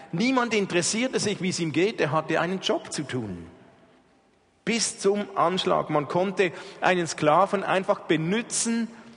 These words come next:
bis man ihn nicht mehr brauchte. Sklaven mussten sich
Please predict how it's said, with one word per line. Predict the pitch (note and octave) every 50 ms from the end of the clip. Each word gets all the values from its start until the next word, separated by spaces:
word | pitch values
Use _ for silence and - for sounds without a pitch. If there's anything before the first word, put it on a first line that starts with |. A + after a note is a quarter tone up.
| - - - -
bis | - G#3 F3+
man | F#3+ F#3+ F#3
ihn | F3 E3+
nicht | E3 E3 D3 - -
mehr | D#3+ C#3+
brauchte. | B2+ A#2+ A#2 G#2+ G#2+ G2+ - - G2+ E2 C#2 - - - - - - - - - - _ _ _ _ _ _ _ _ _ _ _ _ _ _ _ _ _ _ _ _ _ _ _ _ _ _ - - _
Sklaven | - - - - C#3+ D#3 F#3 G3+ - G#3 G#3 G#3 F#3 - - - - - - - - - - - -
mussten | D#3+ F3 F#3+ - - F3+ E3+
sich | - D#3+ E3 D3+ - - - -